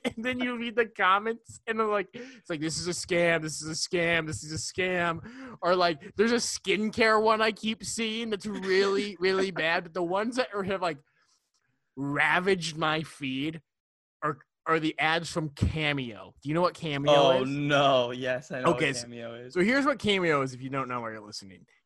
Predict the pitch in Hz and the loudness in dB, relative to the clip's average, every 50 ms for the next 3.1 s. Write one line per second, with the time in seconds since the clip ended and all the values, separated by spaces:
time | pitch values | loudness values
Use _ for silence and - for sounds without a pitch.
0 | _ - 165 190 226 240 247 233 220 214 180 165 160 139 - - 156 143 143 135 | _ -10 -8 -6 -6 -2 -2 0 0 0 0 -2 -4 -6 -4 -4 -4 -4 -4 -4
1 | 127 143 123 123 127 127 - 131 131 131 - - 127 113 110 113 120 - - - | -6 -10 -8 -8 -8 -6 -6 -6 -6 -8 -8 -8 -10 -10 -8 -10 -10 -10 -10 -10
2 | 107 107 127 139 131 135 127 131 131 127 - _ - 117 117 120 - - - 117 | -8 -4 -4 -4 -4 -4 -8 -8 -8 -10 -10 _ -2 -2 0 0 -4 -8 -10 -12
3 | 117 - | -14 -14